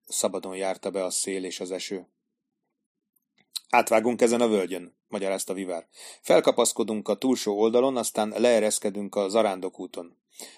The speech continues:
Az elvezet nyugatra a part menti úthoz." A két tiszt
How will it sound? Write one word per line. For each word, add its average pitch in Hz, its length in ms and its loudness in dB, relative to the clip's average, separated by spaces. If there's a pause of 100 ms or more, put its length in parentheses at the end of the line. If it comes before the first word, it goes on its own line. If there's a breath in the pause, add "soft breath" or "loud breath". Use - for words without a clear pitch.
Az 143 320 4
elvezet 117 580 4
nyugatra 113 540 2
a 101 60 4
part - 400 2
menti 101 320 -6
úthoz." 92 480 -8 (1160 soft breath)
A - 100 -20
két 131 260 0
tiszt - 360 -4